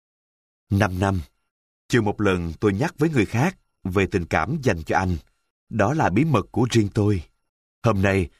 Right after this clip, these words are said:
tấm thiệp hồng và lời mời kia đã phá tan chút ảo tưởng còn lại trong lòng bao năm. Đêm nay, tôi muốn trải lòng mình.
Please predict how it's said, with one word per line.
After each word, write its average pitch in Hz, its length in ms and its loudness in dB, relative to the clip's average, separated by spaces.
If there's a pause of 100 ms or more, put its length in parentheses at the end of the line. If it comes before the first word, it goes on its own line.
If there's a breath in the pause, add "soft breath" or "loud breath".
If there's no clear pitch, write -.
(340)
tấm 127 200 0
thiệp 147 180 0
hồng 92 320 0 (220)
và 92 200 0
lời 95 200 0
mời 90 240 0
kia 101 260 2
đã 87 100 2
phá 113 280 -2
tan 101 220 0
chút - 160 -4
ảo 92 180 0
tưởng 101 300 0
còn 92 180 2
lại 80 240 0 (140)
trong 92 180 0
lòng 87 260 -2
bao 95 180 0
năm. 92 220 -2 (960)
Đêm 110 260 0
nay, 98 300 -2 (360)
tôi 101 260 4
muốn 135 200 -4
trải 90 180 0
lòng 117 200 -2
mình. 85 200 0